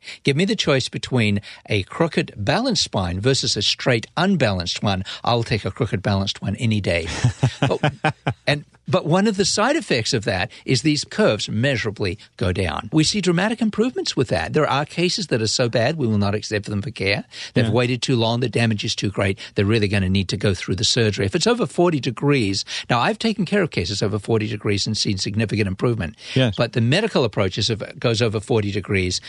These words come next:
Speaker 1: then they would do surgery. That surgery would be to actually bolt rods into the spine, which a person will be expected to wear for the rest of their lives.
Speaker 2: Will they be pain-free?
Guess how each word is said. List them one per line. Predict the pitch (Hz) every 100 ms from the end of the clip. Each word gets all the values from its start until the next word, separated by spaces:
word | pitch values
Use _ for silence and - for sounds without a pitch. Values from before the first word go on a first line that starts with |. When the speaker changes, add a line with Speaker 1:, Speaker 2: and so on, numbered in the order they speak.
| -
Speaker 1:
then | - 117 104
they | 104
would | 98 98
do | 95
surgery. | - 180 185 113
That | 110 -
surgery | - 226 202 110
would | 104 107
be | 123
to | -
actually | 123 - 117
bolt | 98 - 131 131 -
rods | 123 110 87 107 -
into | 120 101 101
the | 98
spine, | - 101 80 92 - - - -
which | 107
a | 113
person | - 101 -
will | 101
be | 98
expected | 98 - - 90 - -
to |
wear | 117 104 98 95 - -
for | -
the | 95
rest | 92 85 -
of |
their | 101
lives. | 90 - - - -
Speaker 2:
Will | 127
they | 117
be | 107
pain-free? | 110 120 117 107 - 120 143